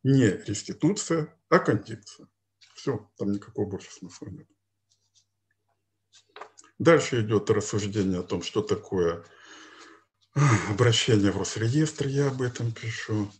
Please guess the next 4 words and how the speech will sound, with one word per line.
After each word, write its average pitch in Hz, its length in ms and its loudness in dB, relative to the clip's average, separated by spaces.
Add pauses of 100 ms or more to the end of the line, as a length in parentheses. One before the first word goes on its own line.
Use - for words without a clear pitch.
(960)
а, 95 280 -8 (160)
что 107 320 0
введено 117 680 2
ли, 92 340 0